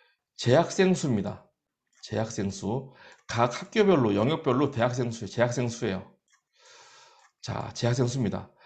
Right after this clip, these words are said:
지금 현재 영재학교는 사십 명, 팔십 명 늘었어요. 왜냐하면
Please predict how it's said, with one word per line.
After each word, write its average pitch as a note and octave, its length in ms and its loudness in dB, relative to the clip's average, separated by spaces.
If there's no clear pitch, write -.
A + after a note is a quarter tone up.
지금 F3 400 4
현재 G3 640 2
영재학교는 D#3+ 760 4
사십 G3 380 -2
명, F#3 140 0
팔십 - 240 -4
명 E3 100 2
늘었어요. A2+ 480 0
왜냐하면 D3+ 760 2